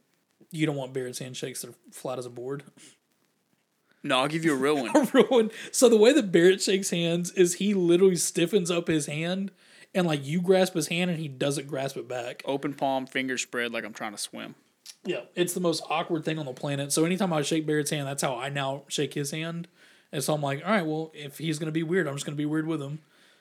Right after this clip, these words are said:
Speaker 1: So
Speaker 2: You, you and one of, like, one person that I work with, you are the only two that do it back to me.
Speaker 1: That
Speaker 2: Everybody
Speaker 1: shake,
Speaker 2: else.
Speaker 1: shake your hand back like that?
Speaker 2: Yeah.
Speaker 1: So, uh, but yeah, if y'all, you know,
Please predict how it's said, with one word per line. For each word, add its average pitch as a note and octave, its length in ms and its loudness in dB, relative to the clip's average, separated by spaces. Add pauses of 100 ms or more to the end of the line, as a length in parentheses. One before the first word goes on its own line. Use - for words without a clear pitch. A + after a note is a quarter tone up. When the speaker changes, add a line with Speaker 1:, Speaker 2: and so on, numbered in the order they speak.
(100)
Speaker 1:
So C3 380 -4
Speaker 2:
You, C#3 240 0
you D#3 300 -2
and B2+ 260 -2
one B2 220 -6
of, B2+ 120 -6
like, A2 200 -8
one B2 160 -8
person B2+ 320 -8
that A2+ 60 -8
I G#2+ 40 -8
work G#2+ 260 -12
with, A2+ 180 -12
you A#2 80 -6
are A#2+ 100 -4
the A2 80 -8
only A#2 300 -10
two A2+ 320 -10
that A2+ 280 -10
do A2+ 140 -8
it G#2 80 -14
back A2 200 -12
to - 80 -20
me. - 80 -14
Speaker 1:
That C#3+ 120 -6
Speaker 2:
Everybody A#2 260 0
Speaker 1:
shake, A2+ 80 -6
Speaker 2:
else. B2 120 -10
Speaker 1:
shake D#3 160 -4
your C3 80 -10
hand C#3+ 140 -6
back C3+ 180 -4
like D3 160 -8
that? D3+ 200 -6
Speaker 2:
Yeah. - 100 -10 (760)
Speaker 1:
So, C#3 340 0
uh, C3 360 -2 (240)
but D#3+ 180 -4
yeah, D3+ 280 2
if C#3 140 -4
y'all, F3 320 -2
you F3+ 80 -2
know, F3 220 -2